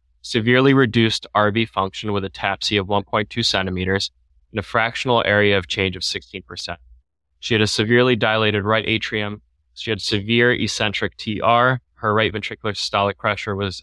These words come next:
estimated to be seventy-eight, and she had a small pericardial effusion.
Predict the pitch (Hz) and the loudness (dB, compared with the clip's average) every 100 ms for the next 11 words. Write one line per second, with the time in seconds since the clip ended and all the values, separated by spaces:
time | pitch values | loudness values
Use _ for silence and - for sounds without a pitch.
0 | - - 104 98 95 92 - 101 - 95 | -16 -6 0 0 0 -4 -4 -4 0 0
1 | 95 92 101 120 - _ _ _ _ - | 0 -2 0 0 0 _ _ _ _ -12
2 | 101 - 104 98 - - 104 107 107 - | -6 0 0 2 -2 2 2 2 0 0
3 | 98 92 - 95 92 92 92 - - - | 2 2 0 0 0 -2 -4 -8 -16 -12
4 | 90 - | -10 -12